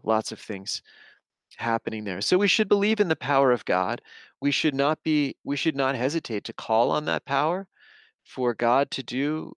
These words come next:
to heal his beloved children, but always remembering that it's for the sake of not avoiding doctor bills or avoiding the cross or simply making life easier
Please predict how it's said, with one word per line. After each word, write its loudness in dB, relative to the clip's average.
to -6
heal -2
his -2
beloved 2
children, -2
but 4
always 6
remembering 2
that 6
it's 2
for 2
the -4
sake 0
of 0
not 0
avoiding 2
doctor 0
bills 0
or 2
avoiding -2
the -8
cross 0
or 2
simply -4
making -2
life 2
easier -4